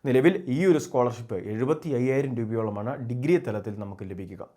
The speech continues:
സ്കോളർഷിപ്പ് വയ്ക്കുന്നതിന് വേണ്ടി എസ് ബി ഐ ഫൗണ്ടേഷൻ്റെ ആശ സ്കോളർഷിപ്പിലേക്ക്, ആ, സ്കീമിലേക്ക് തന്നെ അപേക്ഷ വയ്ക്കുക.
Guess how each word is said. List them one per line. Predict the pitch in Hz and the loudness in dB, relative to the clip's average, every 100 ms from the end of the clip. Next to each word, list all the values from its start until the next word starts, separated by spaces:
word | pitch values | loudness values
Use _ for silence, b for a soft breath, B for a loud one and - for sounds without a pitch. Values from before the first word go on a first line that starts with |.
| - | -2
സ്കോളർഷിപ്പ് | - 175 175 175 | 6 8 8 2
വയ്ക്കുന്നതിന് | 156 139 139 139 | 2 2 0 2
വേണ്ടി | 135 127 131 | 2 0 -2
എസ് | 117 | -6
ബി | 123 123 | -2 0
ഐ | |
ഫൗണ്ടേഷൻ്റെ | 120 113 113 113 107 110 156 147 | 0 -2 -2 -2 -2 -2 -2 -2
ആശ | 117 113 120 | -4 -6 -8
സ്കോളർഷിപ്പിലേക്ക്, | 110 - 110 107 110 117 110 110 | -10 -6 -8 -8 -8 -4 -2 -2
ആ, | 117 110 110 | -2 -2 -4
സ്കീമിലേക്ക് | 107 - 110 110 110 110 | -6 -6 -6 -4 -4 -4
തന്നെ | 117 | -4
അപേക്ഷ | 107 107 107 101 | -6 -6 -8 -6
വയ്ക്കുക. | 104 98 107 165 | -6 -6 -4 -6